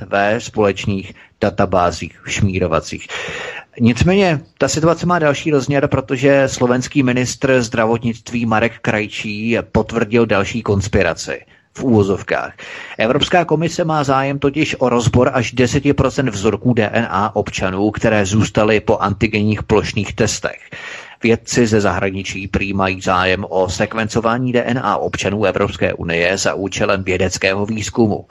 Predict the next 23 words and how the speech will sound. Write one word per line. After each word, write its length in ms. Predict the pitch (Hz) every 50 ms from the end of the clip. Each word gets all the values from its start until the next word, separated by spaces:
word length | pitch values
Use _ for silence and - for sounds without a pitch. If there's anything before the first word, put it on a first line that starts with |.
| - - - - - - - - -
A 160 | - 104 92 95
v 40 |
České 320 | - - 165 156 - 185 170
republice 640 | 139 - - 107 101 110 113 113 - - 135 143 135
je 120 | 123 120
hotovo. 480 | 107 110 113 - 110 95 78 64 62 -
Školáčkům 800 | - - - 104 101 101 107 117 - - - - 131 127 113 113
budou 240 | 120 113 107 101
dvakrát 440 | 95 - 98 - 107 104 92 90 -
týdně 340 | - 117 117 107 117 117 107
strkat 420 | - - - - - - 101 98
do 160 | 98 98 92 95
nosu 320 | 92 85 - - 92 85
špejle. 600 | 82 - - - - 95 90 90 90 82 78 - -
Rodiče 600 | 90 98 98 104 98 107 107 98 - - 107 95
se 160 | - 98 87
bouří 480 | 82 104 107 107 107 98 110 110 113 107
a 40 |
mají 240 | 104 104 104 101 92
strach 440 | 87 - - - 117 117 131 - -
o 120 | 131 131
zdraví 420 | 110 - - 120 127 123 117 101 82
dětí. 400 | 76 73 69 _ _ 64 60